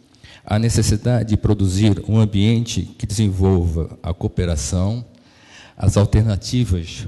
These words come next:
para atender às necessidades múltiplas e o esforço das partes de ampliar suas opções de repartici-, de repartição e distribuição de água,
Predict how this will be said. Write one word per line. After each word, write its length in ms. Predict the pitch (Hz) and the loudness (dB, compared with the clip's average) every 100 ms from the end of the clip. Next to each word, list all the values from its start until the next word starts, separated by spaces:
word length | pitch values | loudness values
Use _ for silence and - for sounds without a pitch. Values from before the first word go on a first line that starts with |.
| - | -4
para 180 | 98 | 0
atender 360 | 98 104 95 98 | 2 0 2 2
às 100 | 90 | 2
necessidades 760 | 92 - 90 90 95 90 - 92 | 0 0 -2 -2 -2 -2 -4 -4
múltiplas 840 | 107 131 - - 131 127 - - - _ _ _ _ - | 0 0 0 -4 0 -2 -2 -12 -18 _ _ _ _ -6
e 80 | 120 | -2
o 60 | |
esforço 600 | 151 - 127 107 - - | 2 4 4 2 0 -4
das 260 | 85 92 - | -2 -2 -2
partes 720 | - 113 127 - 113 104 - - - | 0 0 0 -2 -8 -8 -10 -18 -12
de 160 | 104 | -6
ampliar 640 | 113 120 92 95 110 101 - - _ | -6 -6 -4 0 0 -2 -6 -12 _
suas 360 | - - 160 143 | -12 -4 -2 0
opções 800 | - - - 98 95 82 - - - - | -2 -2 2 2 2 0 -6 -10 -12 -4
de 100 | 92 | 0
repartici-, 540 | 104 - 95 - - - 101 - | 2 0 -4 -4 -6 -2 -2 -2
de 120 | 95 85 | -8 0
repartição 800 | 110 - 95 - - 120 131 120 | 0 0 -2 -2 0 0 0 -2
e 60 | 113 | -4
distribuição 800 | 104 92 98 95 101 - 95 95 | -4 -4 -6 -6 -6 -4 -4 -2
de 160 | 85 | -2
água, 340 | 76 78 76 | -2 -2 -8